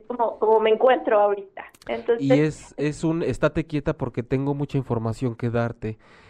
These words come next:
Speaker 2: y
Speaker 1: Ah.
Speaker 2: que no habías podido, querido recibir en algún momento. Y,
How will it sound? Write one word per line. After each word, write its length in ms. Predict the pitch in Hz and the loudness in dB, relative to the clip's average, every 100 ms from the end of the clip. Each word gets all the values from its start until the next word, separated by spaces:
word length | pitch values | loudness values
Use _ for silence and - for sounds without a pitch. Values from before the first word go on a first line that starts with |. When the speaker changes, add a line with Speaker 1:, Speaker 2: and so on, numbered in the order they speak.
| _ _ | _ _
Speaker 2:
y 340 | - 110 117 113 | -2 0 0 0
Speaker 1:
Ah. 60 | |
Speaker 2:
que 160 | 117 120 | 0 2
no 300 | 127 131 127 | 4 4 6
habías 440 | 127 131 127 123 - | 4 4 4 2 -4
podido, 580 | - 123 127 127 135 | -4 -4 -4 -4 -6
querido 720 | - 117 120 127 131 131 135 131 | -4 -4 -4 0 2 2 0 -2
recibir 720 | 113 110 - 117 143 185 196 - | -4 -6 -4 -2 0 0 -2 -6
en 140 | 113 | -4
algún 260 | 113 117 117 | -4 -4 -2
momento. 580 | 117 127 143 143 160 - - _ _ _ _ _ | -2 -2 -2 -4 -6 -8 -20 _ _ _ _ _
Y, 840 | 143 143 143 143 143 151 147 110 | 2 4 4 4 4 2 0 -4